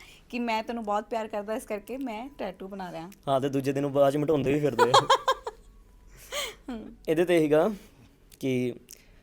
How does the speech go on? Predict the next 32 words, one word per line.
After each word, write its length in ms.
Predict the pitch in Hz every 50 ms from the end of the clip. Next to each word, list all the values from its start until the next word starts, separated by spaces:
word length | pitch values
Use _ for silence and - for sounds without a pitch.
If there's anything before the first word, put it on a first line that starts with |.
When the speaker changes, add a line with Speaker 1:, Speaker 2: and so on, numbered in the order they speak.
| - -
Speaker 2:
ਕਹਿੰਦਾ 180 | 156 165 185 208
ਕਿ 200 | 220 220 220 220
"ਤੈਨੂੰ 340 | 220 - 185 190 190 190
ਰੋਂਦੀ 340 | 170 165 156 156 151 156 170
ਨੂੰ 200 | 175 180 175 175
ਹਸਾਉਂਦੇ 380 | 180 - - 180 160 135 131 135
ਰਹਿ 140 | 147 151 156
ਗਏ, 160 | 151 156 196
Speaker 1:
ਹੂੰ। 680 | 214 - - - _ _ - 247 214 196 180 190 254 294 - _ -
Speaker 2:
ਖੁਦ 260 | - 185 220 196 185
ਉੱਜੜ 260 | 233 214 170 214 202
ਕੇ 160 | 196 202 214 196
ਜਾਨੇ 300 | 190 185 180 196 202 202
ਤੈਨੂੰ 240 | 202 196 202 196
ਵਸਾਉਂਦੇ 500 | 175 175 165 - 175 160 151 147 165 160
ਰਹਿ 140 | 147 156 165
ਗਏ, 180 | 165 156 190 214 190 - - _ _ _ _ - - - _ _ _ -
ਤੂੰ 160 | - 202 214
ਤਾਂ 320 | 196 220 214 220 226 202 -
ਪੈਨੇ 320 | - - 180 175 196 214
ਦੇ 100 | 214 240
ਨਾਲ 320 | 226 196 165 156 165 185 220
ਵੀ 60 | 254
ਨਾ 80 | 262
ਲਿਖਿਆ 260 | 247 214 190 - 185 160
ਜਾਨ 240 | 143 147 147 175
ਮੇਰਾ 200 | 190 170 156 151
ਨਾਮ, 240 | 147 135 127 120 127 - - _ -
ਤੇ 140 | 123 135 135
ਅਸੀਂ 200 | 135 - 170 170
ਪਾਗਲੇ 300 | - 175 170 175 180 165
ਜਾਨੇ 380 | 170 180 175 180 175 143 -